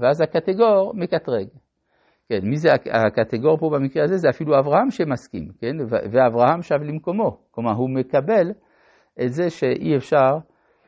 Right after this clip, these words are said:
להציל את סדום ואת עמורה על פי אמות מידה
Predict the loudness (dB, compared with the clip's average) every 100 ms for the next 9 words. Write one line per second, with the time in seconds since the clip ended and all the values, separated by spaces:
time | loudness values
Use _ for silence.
0 | _ -2 0 0 -2 -2 -2 -2 -4 -4
1 | 0 0 0 0 0 0 -2 -2 -2 -2
2 | -2 -6 _ _ -6 -2 -4 -2 -2 2
3 | 2